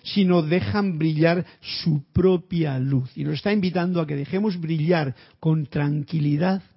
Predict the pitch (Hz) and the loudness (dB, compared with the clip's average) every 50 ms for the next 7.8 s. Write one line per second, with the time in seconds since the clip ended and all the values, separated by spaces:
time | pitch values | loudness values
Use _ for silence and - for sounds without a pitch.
0 | _ _ _ _ _ _ _ _ 175 160 - - 190 165 156 175 190 - - - | _ _ _ _ _ _ _ _ -4 -4 -4 -2 -2 0 2 2 0 -2 -2 -4
1 | 170 151 143 139 135 131 131 139 139 135 - - - - - 190 175 147 143 131 | -4 -2 -2 -2 -2 -2 -2 -2 -4 -4 -6 -8 -12 -6 -4 -2 -2 -2 -4 -8
2 | 135 147 - - - _ _ _ _ _ _ _ - 160 165 170 156 - 175 165 | -10 -12 -16 -20 -20 _ _ _ _ _ _ _ -4 -2 -2 0 0 0 0 0
3 | 165 165 160 160 151 - 151 143 - - - 214 226 196 - 196 180 185 - - | 0 -2 -4 -4 -4 -6 -6 -8 -8 -2 -2 -2 -2 0 0 2 2 2 2 0
4 | - - _ _ _ _ _ _ _ - 151 151 147 135 - - 139 135 143 175 | -6 -14 _ _ _ _ _ _ _ 0 2 2 2 0 -2 -4 -4 0 2 2
5 | 185 185 180 170 165 151 - - - _ _ _ _ _ - 165 147 147 139 - | 2 2 2 0 0 -2 -4 -10 -16 _ _ _ _ _ -2 -2 -2 -2 2 4
6 | - 202 190 165 165 185 190 - - - _ _ _ _ _ - 180 - 247 214 | 6 6 6 6 4 2 -2 -4 -10 -18 _ _ _ _ _ -4 -2 0 -2 -2
7 | - - 202 190 - 294 311 320 311 262 220 233 254 240 208 | 0 -2 -2 0 0 0 0 0 0 0 2 4 4 4 2